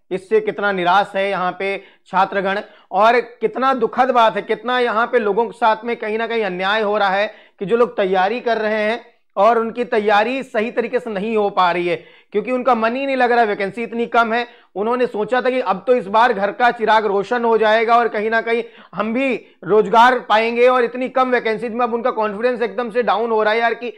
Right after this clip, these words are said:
इतनी कम वैकेंसीज है, कहाँ से क्या होगा। इतने दिनों से हम बात का तैयारी कर रहे हैं, बहुत सारे लोग रे-,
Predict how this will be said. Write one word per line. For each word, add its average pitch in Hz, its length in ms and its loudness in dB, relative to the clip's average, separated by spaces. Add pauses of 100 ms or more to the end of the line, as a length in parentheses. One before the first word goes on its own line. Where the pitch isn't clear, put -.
(220)
इतनी 247 240 -4
कम 233 200 0
वैकेंसीज 214 460 -6
है, 233 80 0
कहाँ 190 320 -6
से 208 120 -6
क्या 185 160 -2
होगा। 175 380 0 (320)
इतने 226 280 0
दिनों 220 220 0
से 233 100 -4
हम 220 140 -2
बात 196 320 2
का 208 140 -2
तैयारी 185 360 0
कर 185 160 -2
रहे 196 100 -2
हैं, 190 80 -10 (200)
बहुत 190 200 0
सारे 226 180 2
लोग 214 140 2
रे-, 196 500 -4